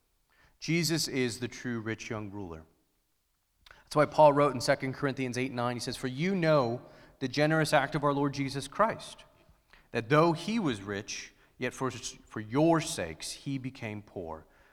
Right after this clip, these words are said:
so that by his poverty you might become rich." Now, does that really mean, um, monetary-, monetarily, um, impoverished? Well, in this case, Jesus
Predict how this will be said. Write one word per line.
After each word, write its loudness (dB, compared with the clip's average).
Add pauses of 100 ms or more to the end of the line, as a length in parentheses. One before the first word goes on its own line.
so -10
that -4
by -4
his -4
poverty -4 (400)
you -6
might -8
become -12
rich." -12
Now, -2
does -2
that 0
really 0
mean, -2 (320)
um, -4 (300)
monetary-, 0 (340)
monetarily, -4 (280)
um, -12 (160)
impoverished? -4 (1800)
Well, 2
in -2
this 0
case, 0
Jesus -6